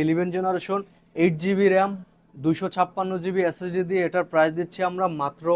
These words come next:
ষাট হাজার টাকা, Core i five-এর ইলেভেন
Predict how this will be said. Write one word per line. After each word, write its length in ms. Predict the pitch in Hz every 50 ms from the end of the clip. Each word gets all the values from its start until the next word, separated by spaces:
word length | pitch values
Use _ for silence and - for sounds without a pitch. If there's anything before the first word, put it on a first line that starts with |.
| 170 170 _ _ _ - _ _ _ - -
ষাট 260 | - - 160 175 190 180 180
হাজার 180 | 170 175 185 - -
টাকা, 180 | 185 175 170 190 190 175 -
Core 160 | 175 165 175 180 180
i 20 | 170 -
five-এর 340 | 160 151 160 165 185 196 196 190 - _ 175 170
ইলেভেন 320 | 180 202 202 202 214